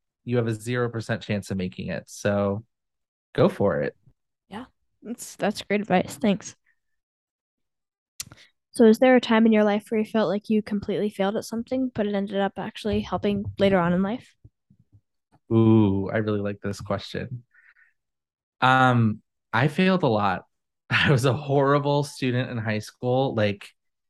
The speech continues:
Speaker 1: I failed out of college <laughs> three times. Like, I didn't have my undergraduate degree completed until I was twenty-six. Um, c-,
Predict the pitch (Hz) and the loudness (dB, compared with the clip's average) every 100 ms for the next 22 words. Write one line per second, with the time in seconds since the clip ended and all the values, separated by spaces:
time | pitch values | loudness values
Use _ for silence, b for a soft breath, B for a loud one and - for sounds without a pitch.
0 | _ _ - 113 113 113 110 110 113 - | _ _ -2 2 4 4 2 0 -2 -4
1 | - 117 120 120 113 117 110 107 117 117 | 0 2 4 2 0 -6 -4 -2 -2 -6
2 | - 143 139 - 143 127 147 143 - - | -2 0 0 -2 0 2 2 -2 -6 -20
3 | B B B 127 135 143 147 135 127 123 | B B B 2 4 4 4 2 2 0
4 | 123 117 113 110 113 117 113 113 113 110 | 0 0 0 -2 -4 -2 0 0 0 -2
5 | 113 - 113 104 104 - 110 107 104 101 | -6 -4 -4 -2 -4 0 0 0 -2 -2
6 | 107 104 101 - 107 95 107 117 - - | 0 0 0 -2 -2 -2 -2 -2 -6 -16
7 | - _ _ _ _ _ _ _ 113 113 | -18 _ _ _ _ _ _ _ 2 4
8 | 107 104 98 98 98 113 _ _ _ _ | 6 4 4 0 -4 -8 _ _ _ _
9 | - 147 | -2 -2